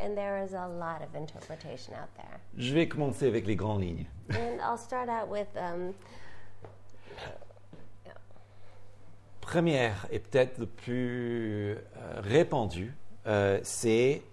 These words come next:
Speaker 2: euh, qu'il est Jésus lui-même, donc qui monte sur le cheval.
Speaker 1: So the first one, and maybe the most well-known, is that this is Jesus who's riding on the horse.
Speaker 2: Alors, l-, c'est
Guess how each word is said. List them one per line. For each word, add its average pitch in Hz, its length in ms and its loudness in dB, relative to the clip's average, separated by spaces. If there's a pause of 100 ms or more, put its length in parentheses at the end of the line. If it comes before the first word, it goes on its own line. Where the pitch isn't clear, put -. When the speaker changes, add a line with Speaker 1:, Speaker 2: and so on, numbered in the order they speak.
Speaker 2:
euh, 104 360 8
qu'il 127 320 0
est 120 260 6
Jésus 98 460 4 (200)
lui-même, 101 420 4 (200)
donc 95 200 0
qui 95 360 0
monte 98 300 0
sur - 140 -6
le 90 80 -2
cheval. - 280 2 (500)
Speaker 1:
So 247 200 -2
the 247 120 -2
first 349 480 0
one, 214 400 -4 (440)
and 214 500 0
maybe 208 320 -4
the 196 100 -2
most 185 460 -4
well-known, 196 640 -4
is 202 200 -4
that 185 200 -2
this 196 180 -2
is 208 220 -2
Jesus 196 580 -2
who's 185 200 -4
riding 170 320 -4
on 147 100 -4
the 160 160 -4
horse. - 440 -4 (760)
Speaker 2:
Alors, 123 140 6 (2250)
l-, 127 220 2 (520)
c'est - 360 8